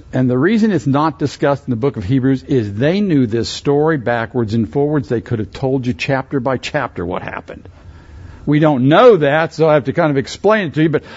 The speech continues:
the very first thing that happens in the story when Abraham finally is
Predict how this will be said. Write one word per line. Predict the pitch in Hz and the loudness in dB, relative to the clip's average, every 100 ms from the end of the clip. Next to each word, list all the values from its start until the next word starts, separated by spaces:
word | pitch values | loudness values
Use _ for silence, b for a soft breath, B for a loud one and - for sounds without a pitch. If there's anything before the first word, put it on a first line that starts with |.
| B | B
the | 185 190 | 0 2
very | 120 208 277 330 | 4 6 6 4
first | - 247 226 - - | 2 4 4 2 -2
thing | 214 208 | -2 0
that | 170 | -2
happens | 120 120 196 202 - 131 131 | -2 -2 0 0 -2 -2 -2
in | 190 208 220 | 0 2 4
the | 208 | 2
story | - - 208 165 139 143 B B 165 B | -2 0 4 4 4 2 B B -16 B
when | 151 170 170 - | 0 2 2 2
Abraham | 214 226 190 190 | 2 4 2 2
finally | 170 196 226 247 | 2 2 2 2
is | 175 160 | 2 0